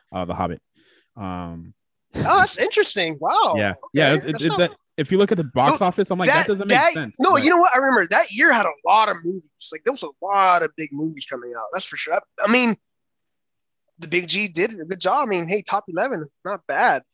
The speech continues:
Speaker 2: not bad. I mean,
Speaker 1: Oh, you know
Speaker 2: again,
Speaker 1: what?
Speaker 2: kaiju films aren't popular, so it's like, I, I, I know Go-, Godzilla's a pop culture phenomena, but, like, I don't think, co-, again, when we, if, if, if you want to invite me to the Con-,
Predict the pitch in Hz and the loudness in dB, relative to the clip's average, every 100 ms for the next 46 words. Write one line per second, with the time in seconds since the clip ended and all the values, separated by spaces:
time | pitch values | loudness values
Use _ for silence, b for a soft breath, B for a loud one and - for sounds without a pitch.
0 | _ 160 220 - 170 208 175 135 _ _ | _ -4 -4 -2 -2 0 0 -2 _ _
1 | _ _ _ _ _ 151 143 139 131 B | _ _ _ _ _ -6 -4 -6 -10 B
2 | B B 135 127 - 269 180 165 214 247 | B B -6 -4 0 2 2 2 0 -2
3 | - 233 214 202 - - 220 - 135 131 | 0 0 2 -2 -4 -2 -2 -4 -18 -16
4 | - 160 160 - 160 147 _ _ _ 180 | -8 -6 -6 -4 -6 -6 _ _ _ 0
5 | 202 220 226 277 - 247 262 - 294 254 | 0 0 2 2 0 -2 -2 0 0 0
6 | 247 240 247 _ 220 - 214 185 151 151 | 0 0 0 _ -6 -6 -10 -8 -6 -4
7 | 196 220 202 165 160 165 _ b b b | -4 -4 -4 -4 -4 -4 _ b b b
8 | _ - 190 233 226 233 - - - _ | _ 0 2 2 -2 -8 -6 -10 -12 _
9 | _ _ _ 175 175 175 151 151 147 147 | _ _ _ -8 -2 -2 -2 -6 -8 -12
10 | 139 - 147 - 135 131 127 123 135 175 | -12 -20 -18 -18 -18 -16 -16 -12 -4 -4
11 | - 180 165 165 175 185 - 156 - | -2 -6 -4 -4 -4 -8 -10 -12 -8